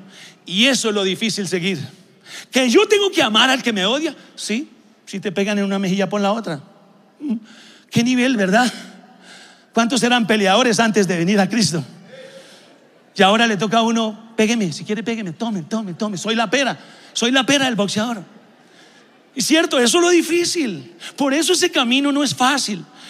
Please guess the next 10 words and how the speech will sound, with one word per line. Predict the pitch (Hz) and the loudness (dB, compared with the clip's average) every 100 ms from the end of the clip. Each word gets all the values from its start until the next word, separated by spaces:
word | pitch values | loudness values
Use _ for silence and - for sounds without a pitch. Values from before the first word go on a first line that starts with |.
| - | -6
porque | 311 285 277 | -2 0 2
ahí | 240 294 349 - - - | 4 4 0 -2 -16 -8
tengo | 240 269 | -2 0
que | 254 | 0
morir | 240 208 226 | -2 0 0
al | 240 220 | 0 0
orgullo, | 196 190 294 311 320 302 - - _ _ _ | -2 0 0 0 -4 -6 -16 -20 _ _ _
tengo | 240 240 | -4 -2
que | 233 | -2
perdonar, | 208 214 190 185 247 285 269 | -2 -2 0 0 0 -2 -4